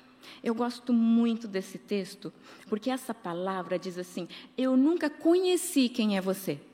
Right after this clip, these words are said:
Jesus vai dizer naquele dia, "Eu não sei quem é você." Esse conhecer aqui,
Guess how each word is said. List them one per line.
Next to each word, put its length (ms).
Jesus 340
vai 120
dizer 260
naquele 260
dia, 200
"Eu 140
não 240
sei 420
quem 260
é 40
você." 380
Esse 260
conhecer 840
aqui, 500